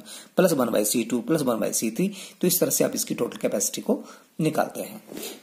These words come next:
तो हम यहाँ पे एक छोटा सा एग्जांपल ले लेते हैं कि मान लीजिए आपके पास दो कैपेसिटर हैं, ये एक कैपेसिटर ये है और एक कैपेसिटर ये है। तो मैंने अगर ऐसा लिखा है तो इसको हम बोलते हैं सीरीज में।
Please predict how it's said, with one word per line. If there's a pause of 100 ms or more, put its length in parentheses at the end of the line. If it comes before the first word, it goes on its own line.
(100)
तो
हम
यहाँ
पे
एक
छोटा
सा
एग्जांपल
ले
लेते
हैं (320)
कि
मान
लीजिए
आपके
पास
दो
कैपेसिटर
हैं, (1800)
ये
एक
कैपेसिटर
ये
है (140)
और
एक
कैपेसिटर (120)
ये
है। (340)
तो
मैंने
अगर
ऐसा
लिखा
है
तो
इसको
हम
बोलते
हैं
सीरीज
में।